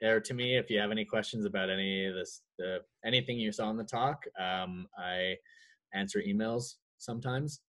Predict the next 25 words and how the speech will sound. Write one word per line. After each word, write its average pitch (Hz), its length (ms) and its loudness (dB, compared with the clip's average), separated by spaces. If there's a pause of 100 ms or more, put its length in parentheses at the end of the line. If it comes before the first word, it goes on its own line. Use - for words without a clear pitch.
(240)
Um, 92 420 -2 (320)
takes 98 240 -2
me 98 80 -2
a 92 40 -2
little 92 160 0
bit 95 100 0
longer 98 480 2 (220)
sometimes, 123 580 -2
but, 92 320 2
uh, 90 280 8 (520)
I'll, 92 220 6
I'll 98 120 6
try 101 200 6
and 101 80 8
get 95 140 8
to 101 120 6
all 98 120 8
of 101 40 8
them. 131 320 4
But, 92 340 4 (800)
oh, 101 220 8
very 101 220 10
good. 95 280 8
Thanks, 90 200 -4
Kamloops. 92 500 -2